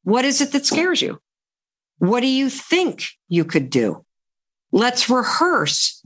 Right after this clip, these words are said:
options. If A happens, what do you think we should do? If B happens, try this way. C happens, here's another idea.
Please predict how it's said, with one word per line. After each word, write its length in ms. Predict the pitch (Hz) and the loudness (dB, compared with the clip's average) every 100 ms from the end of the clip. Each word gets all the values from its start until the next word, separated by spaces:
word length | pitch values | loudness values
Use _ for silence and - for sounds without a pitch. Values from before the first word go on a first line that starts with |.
| 123 | -2
options. 880 | 247 302 330 - 143 - - - - _ _ _ _ | 2 2 2 2 0 -2 -4 -6 -8 _ _ _ _
If 260 | 208 214 - | 0 0 0
A 220 | 185 196 | 0 2
happens, 760 | 202 226 240 285 302 302 - _ _ | 2 0 0 0 0 -2 -8 _ _
what 160 | 202 233 | 0 0
do 60 | |
you 80 | 247 | 0
think 200 | 254 254 | -2 0
we 100 | 269 | 0
should 180 | - 269 | 0 0
do? 260 | 370 370 - _ _ _ - | 0 -2 -6 _ _ _ -2
If 240 | 220 180 160 | 0 0 0
B 220 | 208 220 | 2 2
happens, 580 | 233 269 277 320 311 - | 0 0 0 0 -2 -2
try 260 | - 330 | 0 0
this 280 | 349 381 - | 2 -2 -2
way. 280 | 135 - - _ _ _ _ | -2 -4 -10 _ _ _ _
C 340 | - - 208 226 | 0 2 2 2
happens, 500 | 269 277 311 320 311 | 0 0 0 0 0
here's 200 | 311 320 | 0 0
another 400 | 339 359 240 165 | 0 0 0 0
idea. 420 | 139 123 107 | -2 -2 -6